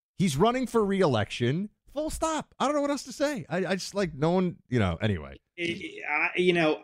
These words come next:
Speaker 2: there's a lot of people. Uh, you listen, if some guy's telling you the world's gonna end on a certain date, you generally don't sit there and change your whole life for them.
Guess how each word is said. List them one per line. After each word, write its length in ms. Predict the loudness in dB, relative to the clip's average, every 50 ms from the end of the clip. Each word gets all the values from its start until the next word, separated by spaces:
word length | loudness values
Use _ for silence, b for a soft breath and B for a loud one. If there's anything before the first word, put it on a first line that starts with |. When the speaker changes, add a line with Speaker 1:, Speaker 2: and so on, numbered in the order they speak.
| -10 -2 2
Speaker 2:
there's 280 | 4 6 6 6 4 4
a 80 | 4
lot 340 | 4 6 6 6 6 4 4
of 100 | 2 2 0
people. 240 | -4 -4 -2 -2 -2
Uh, 20 |
you 180 | 2 4 4 4
listen, 220 | 4 4 0 -2
if 80 | -2 -2
some 220 | -4 -4 -4 0
guy's 240 | 2 2 2 0 0
telling 260 | -2 -2 0 0 0
you 100 | 2 2
the 80 | 2 2
world's 300 | 2 2 0 0 -2 -2
gonna 140 | -6 -4 -4
end 120 | -4 -6 -6
on 120 | -6 -8
a 60 | -10
certain 380 | -10 -8 -8 -8 -8 -8 -10 -4
date, 220 | -2 -2 -2 -2
you 120 | -4 -10 -12
generally 400 | -6 -2 -2 0 0 0 -2 -2
don't 120 | -4 -6
sit 160 | -6 -6 -4 -4
there 100 | -4 -6
and 100 | -6 -10
change 240 | -10 -10 -10 -8
your 100 | -10 -8
whole 180 | -6 -6 -6 -6
life 200 | -6 -8 -8 -10
for 120 | -10 -14
them. 200 | -14 -12 -14 -14